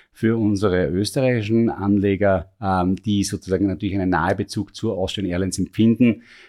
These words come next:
äh, natürlich allerdings über ihre Konzernmutter, die Lufthansa, hier investiert sind. Ja, und damit auch schon in medias res die Frage, was macht man als Vorstandsvorsitzende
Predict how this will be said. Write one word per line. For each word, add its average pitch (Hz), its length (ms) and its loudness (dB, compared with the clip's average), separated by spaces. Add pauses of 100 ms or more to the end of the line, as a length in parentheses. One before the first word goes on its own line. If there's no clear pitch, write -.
(100)
äh, 95 240 2 (260)
natürlich 120 500 2
allerdings 101 360 0
über 98 140 -2
ihre 90 100 0
Konzernmutter, 87 720 -2 (100)
die 101 80 0
Lufthansa, 87 720 0 (180)
hier 95 440 0
investiert 90 680 -4 (200)
sind. 80 460 -2 (360)
Ja, 131 160 4
und 104 540 -4
damit 107 260 2
auch 101 120 0
schon 107 160 -2
in 101 80 4
medias 98 400 0
res 82 400 -4
die - 100 -4
Frage, 90 560 -2 (240)
was 90 80 -6
macht - 300 -4
man 113 120 4
als 87 540 -2
Vorstandsvorsitzende 92 1600 -2